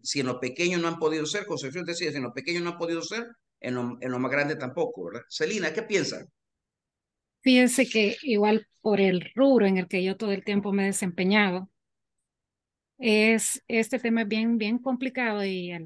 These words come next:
Speaker 2: ver atrás uno dice, "Sí, estas cosas, por algo uno de repente tiene como aquel sexto sentido, ¿verdad?".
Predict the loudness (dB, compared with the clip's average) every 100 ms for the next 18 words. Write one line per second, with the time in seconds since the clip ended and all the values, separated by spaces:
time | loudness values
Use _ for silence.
0 | -6 0 0 2 2 2 0 -4 -4 2
1 | 2 0 -6 -4 -2 -2 -4 0 2 4
2 | 4 4 4 4 2 0 0 -2 0 0
3 | 0 0 -2 -2 -2 -2 0 0 0 -2
4 | -2 -2 0 0 2 0 -8 -12